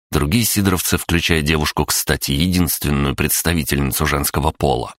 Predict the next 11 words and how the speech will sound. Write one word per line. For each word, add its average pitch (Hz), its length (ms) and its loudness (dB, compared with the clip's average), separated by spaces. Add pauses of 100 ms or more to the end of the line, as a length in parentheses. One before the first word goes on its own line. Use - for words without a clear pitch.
(100)
одобрительно 71 640 0
заорали 71 680 0
и, 69 80 -2
вытащив 76 480 -2
мечи 76 300 0
из 69 120 0
ножен, 76 400 2
потрясли 78 600 0
ими 78 180 2
в 71 80 0
воздухе. 71 800 0